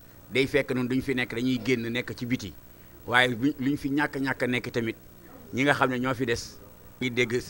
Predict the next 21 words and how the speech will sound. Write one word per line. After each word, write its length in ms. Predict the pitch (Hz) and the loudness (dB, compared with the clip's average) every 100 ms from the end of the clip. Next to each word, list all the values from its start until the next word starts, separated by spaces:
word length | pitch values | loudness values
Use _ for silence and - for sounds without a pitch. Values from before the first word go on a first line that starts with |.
| 101 | 0
Malick 280 | 127 135 117 | 4 4 2
Dieng 200 | 117 120 | -2 2
di 60 | |
wax 140 | 120 113 | 2 2
ne 200 | 110 165 - - - - - - - | 0 -4 -12 -20 -18 -18 -20 -20 -4
ba, 180 | 113 151 - - - | 2 2 0 -8 0
euh, 180 | 135 127 | 2 2
euh, 100 | 131 127 127 | 0 -2 -4
euh, 120 | 127 123 104 | -2 -2 -2
euh, 600 | 120 127 123 131 127 131 123 | -2 -2 -2 -2 0 -2 0
euh, 240 | 131 127 127 | 0 0 2
ba, 180 | 135 | 2
ba 160 | 135 143 | 6 6
sëñ 220 | 151 165 147 | 6 4 6
Fall 220 | 151 135 | 8 6
di 100 | 127 | 4
xutba 380 | - 127 113 110 - - - - | 2 2 2 -2 -8 -20 -20 -14
ci 140 | - 135 | -4 2
jumaa 280 | 143 139 120 | 4 6 4
ja, 140 | 107 104 - - - - - - | 0 -4 -6 -18 -20 -20 -20 2
ca 220 | 135 147 | 4 4